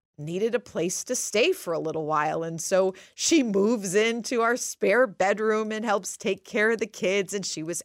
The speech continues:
absolutely the perfect fit at the perfect time. And if you would have asked her, she would have said, "That job came along at the perfect time when it's exactly what I needed." And it was something that the Lord,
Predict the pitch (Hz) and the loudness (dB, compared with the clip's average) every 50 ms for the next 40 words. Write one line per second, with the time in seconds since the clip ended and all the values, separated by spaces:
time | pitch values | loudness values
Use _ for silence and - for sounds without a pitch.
0 | _ - 190 226 214 214 - - - - 202 190 185 196 190 165 151 185 190 156 | _ -6 -4 -4 -2 -4 -6 -8 -6 -4 -4 -2 0 0 0 0 0 -2 -2 -2
1 | 170 165 - - - - - 202 214 208 - 190 - - - - - 131 127 131 | -4 -4 -6 -8 -14 -8 -4 -4 -4 -4 -6 -10 -10 -12 -16 -14 -8 -8 -8 -8
2 | - - _ _ _ _ _ _ _ - 175 175 - 175 - - - 214 214 208 | -8 -12 _ _ _ _ _ _ _ -10 -8 -6 -6 -6 -6 -4 -2 -2 -2 -2
3 | - 190 - - - 185 - - - 143 147 - _ _ _ _ _ - 151 160 | -4 -8 -8 -6 -4 -4 -4 -4 -6 -8 -10 -14 _ _ _ _ _ -8 -8 -8
4 | - - 190 196 208 214 196 - - 202 196 196 208 - - - 240 214 196 185 | -6 -2 0 2 2 2 2 -2 -2 -2 -2 -2 -2 -4 -4 -2 0 2 2 0
5 | 170 - - 180 190 175 180 156 - - 196 180 160 143 - 220 220 233 233 - | 0 -2 -4 -2 -2 -2 -4 -4 -4 -2 -2 -2 -2 -2 -2 0 0 0 -2 -4
6 | - - 214 190 170 165 165 156 - - 220 196 190 190 185 180 185 185 185 185 | -2 0 2 2 4 2 2 0 -2 -2 -2 0 0 0 0 0 0 0 0 0
7 | 196 196 - - 208 - _ - - - 277 269 277 - - 190 - - - - | -2 -2 -2 -4 -6 -6 _ -12 -2 2 2 2 2 2 -2 -6 -6 -6 -6 -4
8 | 143 143 151 147 151 - _ - _ _ - 185 196 202 196 202 208 190 165 190 | -2 -2 -2 -4 -6 -12 _ -20 _ _ -6 -4 -4 -4 -2 -2 -2 0 0 0
9 | 202 196 202 - 196 180 185 185 - _ _ - 208 220 233 240 220 190 165 156 | -2 0 0 -2 0 0 0 0 -2 _ _ 0 2 2 2 0 0 -2 -4 -4
10 | 147 160 151 147 151 _ _ _ _ _ _ _ _ - 202 202 - 196 196 - | -2 -2 -4 -4 -6 _ _ _ _ _ _ _ _ -4 -4 -2 -2 -2 -2 -2
11 | 214 196 180 - 190 170 165 156 - - 165 156 156 151 151 151 151 - | -2 -2 -2 -4 -6 -6 -6 -8 -6 -6 -6 -4 -2 -2 -4 -4 -6 -8